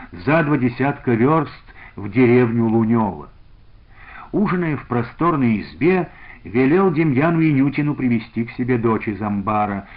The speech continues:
где ее держали теперь под замком. «Значит,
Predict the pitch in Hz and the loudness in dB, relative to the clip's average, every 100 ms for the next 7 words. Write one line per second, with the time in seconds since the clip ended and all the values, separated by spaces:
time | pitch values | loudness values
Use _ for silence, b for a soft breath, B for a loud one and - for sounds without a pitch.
0 | B - 101 117 101 104 110 95 107 107 | B -10 0 0 0 -2 -4 -4 -6 -6
1 | 101 - 90 95 80 87 76 - 71 120 | -6 -10 -10 -12 -12 -14 -16 -16 -18 -20
2 | - - - - - - - - - - | -20 -20 -20 -20 -20 -20 -20 -20 -20 -20
3 | - 101 123 123 131 131 | -14 -6 -4 -4 -4 -6